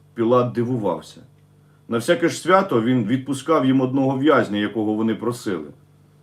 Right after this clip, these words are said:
Був же тоді ув'язнений один на ім'я Варава зі своїми спільниками, які під час бунту вби-, вбивство скоїли. І, закричавши натовп, почав просити Пілата про те, щоби він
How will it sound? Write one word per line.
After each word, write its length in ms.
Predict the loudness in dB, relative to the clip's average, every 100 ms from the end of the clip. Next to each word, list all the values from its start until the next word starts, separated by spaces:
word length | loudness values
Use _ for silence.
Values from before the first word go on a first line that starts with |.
| _
Був 220 | -4 -2
же 120 | -2
тоді 240 | -4 0 2
ув'язнений 600 | 2 4 2 2 0 2
один 280 | 2 2 2
на 80 |
ім'я 280 | 2 2 2
Варава 520 | 2 0 0 -2 -4 -14 _ _ _ _ _ _ -8
зі 140 | -8
своїми 380 | -4 -2 0 0
спільниками, 720 | -2 -2 0 0 -2 -2 -2
які 240 | -2 -4
під 180 | -8 -4
час 180 | -4 -4
бунту 340 | -4 -4 -4
вби-, 360 | -6 -4 -2 -2
вбивство 560 | -4 -2 -2 -2 -6 -10
скоїли. 460 | -8 -6 -6 -10 -16 _ _ _ _
І, 80 | -8
закричавши 720 | -4 -2 -4 0 2 2 0
натовп, 460 | 0 0 0 -2 -4
почав 380 | -6 0 0 0
просити 560 | -4 -4 -4 -2 -4 -6 -20 _
Пілата 440 | 0 2 2 0
про 200 | -4 -6
те, 180 | -2 -4
щоби 320 | -4 -4 -2
він 240 | 0 -2